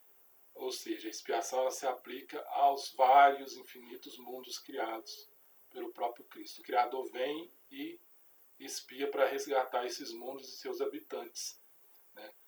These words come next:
A expiação, ela é infinita e cobre todo o, esse universo criado por, por Cristo, né?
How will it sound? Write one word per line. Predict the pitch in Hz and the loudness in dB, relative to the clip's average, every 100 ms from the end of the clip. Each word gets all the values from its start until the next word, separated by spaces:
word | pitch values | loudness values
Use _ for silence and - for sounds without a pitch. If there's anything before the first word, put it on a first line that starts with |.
| - - - - | -20 -20 -20 -20
A | - | -18
expiação, | - - - - - 131 - | -14 -8 -8 -6 -4 -2 -4
ela | 120 | -6
é | 127 | -8
infinita | - 143 127 135 143 | -10 -10 -8 -8 -4
e | 156 | -6
cobre | - - 135 - 113 110 - | 0 4 6 4 -2 -8 -6
todo | - 156 151 110 107 - | 4 4 4 -4 -12 -16
o, | 104 107 - - | -20 -20 -20 -16
esse | - - | -12 -10
universo | 117 113 110 120 135 - | -10 -8 -4 0 -2 -4
criado | - 113 104 - 123 - | -6 2 4 4 2 -10
por, | - 127 143 - - _ - - - - - _ | -6 -2 -2 -4 -10 _ -20 -20 -20 -20 -20 _
por | - - - | 2 2 2
Cristo, | 127 143 - - - - - | -8 -8 -10 -12 -20 -20 -20
né? | - | -20